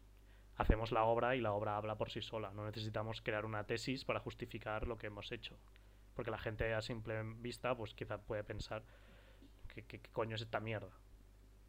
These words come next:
Entonces, em, y esto sí que ya,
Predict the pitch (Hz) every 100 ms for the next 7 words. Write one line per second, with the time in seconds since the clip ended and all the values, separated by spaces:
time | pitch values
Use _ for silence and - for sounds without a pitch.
0 | - - - - - - - - - -
1 | - - - - - - 113 110 110 98
2 | - - - 127 110 107 104 104 104 101
3 | - - - - - - - - - -
4 | - - - - - - - - - -
5 | - - - - 139 117 113 196 196 143
6 | 147 143 120 127 151 131 117 107 104 101
7 | 104